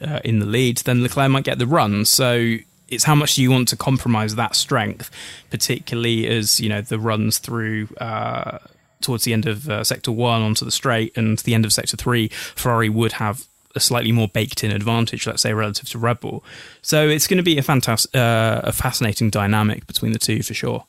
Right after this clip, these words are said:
Um, it'd be really interesting to see how they do tackle that, um, and try and keep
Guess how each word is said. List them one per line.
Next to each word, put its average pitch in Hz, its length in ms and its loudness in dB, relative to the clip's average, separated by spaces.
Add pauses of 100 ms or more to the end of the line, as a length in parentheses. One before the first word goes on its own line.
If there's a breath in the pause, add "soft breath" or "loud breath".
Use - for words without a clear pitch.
Um, 113 520 -2
it'd 151 140 -4
be 110 100 -2
really 110 380 2
interesting 104 360 -2
to - 80 -6
see - 120 -4
how 101 180 -2
they 98 140 -2
do 104 260 0
tackle 117 380 -2
that, 135 240 0 (200)
um, 104 640 0 (280)
and 113 120 0
try - 140 -4
and 110 100 0
keep - 300 -2